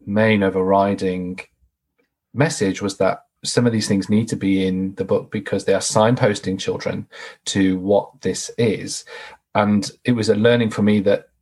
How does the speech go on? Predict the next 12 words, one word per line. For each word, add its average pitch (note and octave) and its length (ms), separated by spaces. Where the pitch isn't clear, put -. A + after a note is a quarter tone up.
you A#2+ 100
know, G2+ 140
children G#2+ 560
as A2 260
young A#2 200
as G#2+ 100
picture - 300
book G2+ 260
age, G#2 220
if - 120
not - 140
younger, A2+ 280